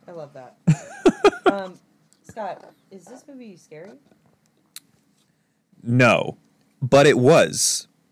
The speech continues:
Speaker 2: I think those creatures were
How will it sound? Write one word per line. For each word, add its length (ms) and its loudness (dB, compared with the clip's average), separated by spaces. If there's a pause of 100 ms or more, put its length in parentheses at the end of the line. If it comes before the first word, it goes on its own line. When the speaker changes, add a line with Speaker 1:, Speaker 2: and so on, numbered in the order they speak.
(1160)
Speaker 2:
I 120 4
think 220 -2
those 220 2
creatures 680 -2 (340)
were 600 4